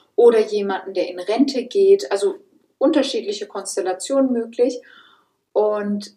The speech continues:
dazu habe ich wirklich ein ganz, eine ganz tolle Idee, Inspiration zum Verschenken. Und zwar nehmen wir an, du verlässt unser Team und wir sind, äh, zehn Personen. Und dann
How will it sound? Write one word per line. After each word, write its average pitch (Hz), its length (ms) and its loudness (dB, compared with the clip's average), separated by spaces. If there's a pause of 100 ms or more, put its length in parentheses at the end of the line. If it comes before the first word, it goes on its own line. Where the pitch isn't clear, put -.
dazu 233 340 -6
habe 233 120 -6
ich - 140 -12
wirklich 208 340 -6
ein 175 120 -20 (140)
ganz, 214 640 -6 (280)
eine 202 100 -8
ganz 214 400 -8
tolle 302 500 0 (160)
Idee, 220 460 -4
Inspiration 214 880 -8
zum 208 220 -12
Verschenken. 220 680 -6
Und 202 200 -8
zwar 185 640 -6 (360)
nehmen 233 220 0
wir 220 180 0
an, 262 220 -4 (360)
du 262 140 -4
verlässt 220 380 -2
unser 180 280 -6
Team 294 280 0
und 233 180 -4
wir 202 140 2
sind, 202 320 -6
äh, 180 160 -2
zehn 202 300 2
Personen. 170 640 -10
Und - 320 -18
dann 214 380 -4